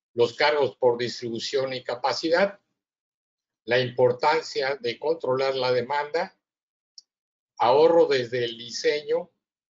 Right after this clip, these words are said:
control de la demanda y algunos casos de éxito.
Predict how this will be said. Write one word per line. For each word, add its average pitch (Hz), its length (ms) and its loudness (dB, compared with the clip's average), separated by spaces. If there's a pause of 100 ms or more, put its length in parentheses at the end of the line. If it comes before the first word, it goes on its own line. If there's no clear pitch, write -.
(380)
control 147 460 0
de 131 140 0
la 113 140 -2
demanda 139 720 -2
y 147 300 -6
algunos 135 420 -2
casos 131 400 -4
de 117 220 2
éxito. - 600 -10